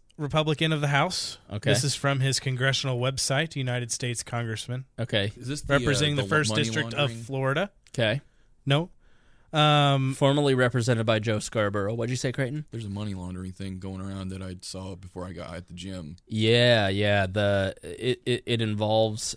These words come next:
Speaker 2: there's a couple different situations. Like, a lot of people think that Trump didn't release his tax returns because he has had investment from Russian banks.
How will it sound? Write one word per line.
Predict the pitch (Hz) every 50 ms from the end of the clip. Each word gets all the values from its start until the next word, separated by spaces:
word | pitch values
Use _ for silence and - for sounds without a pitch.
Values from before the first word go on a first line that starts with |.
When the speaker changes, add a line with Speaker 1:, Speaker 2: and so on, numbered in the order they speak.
| - -
Speaker 2:
there's | 117 120 120 120 117 113
a | 127 113
couple | - 151 147 - 156 139 131 127 120
different | 113 110 127 123 113 - 127 117 113 113 - _ _ _ _ _ _ _ _ _ - - - - _ _ - - -
situations. | - - - 135 120 - 123 110 107 104 107 - - 127 113 117 107 110
Like, | 110 101 101 - - _ _ - - - _ _
a | -
lot | 120 139 170 180
of | -
people | - 202 180 185 156
think | - 170 160 151
that | - 131 98
Trump | - 147 143 135 117
didn't | 127 127 131 131 113
release | 117 120 120 123 120 -
his | 123 110 -
tax | - 135 117 120 120 -
returns | 135 120 - 131 127 123 120 127 120 -
because | - 123 107 - 117 110 101 -
he | - 123 117 110 113 113 -
has | - 117 117 110 110 107 101 101 - - - - -
had | 113 127 120 113 110 107 -
investment | 120 113 104 98 104 104 - - 120 117 - - -
from | - 117 107 107
Russian | 104 104 - 123 110 104
banks. | 104 104 101 107 117 - - - -